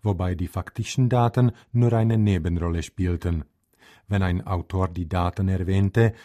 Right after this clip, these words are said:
dann wahrscheinlich, um die Dramatik der Geschichte zu erhöhen.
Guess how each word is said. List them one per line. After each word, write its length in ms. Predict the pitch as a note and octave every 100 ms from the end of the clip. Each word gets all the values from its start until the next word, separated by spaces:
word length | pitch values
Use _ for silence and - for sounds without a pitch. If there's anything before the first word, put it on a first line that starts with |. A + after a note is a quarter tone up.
| _
dann 260 | - F2+ G2+
wahrscheinlich, 760 | F#2 F#2 - G#2 G#2+ A#2+ A#2+ - - -
um 240 | B2 C3+ C3+
die 140 | C#3+
Dramatik 560 | B2+ B2+ A#2+ - G#2 E2+
der 180 | F#2
Geschichte 540 | E2+ E2+ - E2+ - F2+
zu 180 | - F2
erhöhen. 540 | D#2+ E2 F#2+ F#2+ E2